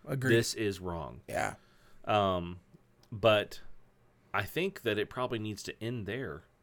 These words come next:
Speaker 2: We gotta be careful about what else, what else we say about we finger pointing.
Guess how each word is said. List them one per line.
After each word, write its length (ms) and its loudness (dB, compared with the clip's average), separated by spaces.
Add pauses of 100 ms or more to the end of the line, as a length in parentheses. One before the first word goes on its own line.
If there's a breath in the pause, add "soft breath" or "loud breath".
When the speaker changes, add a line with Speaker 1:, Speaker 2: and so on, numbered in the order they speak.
(600)
Speaker 2:
We 80 0
gotta 160 4
be 100 -2
careful 320 -6
about 280 0
what 140 0
else, 200 -4 (100)
what 160 -2
else 220 -2
we 100 -6
say 300 -4
about 240 -2
we 100 -2
finger 280 -4
pointing. 400 -8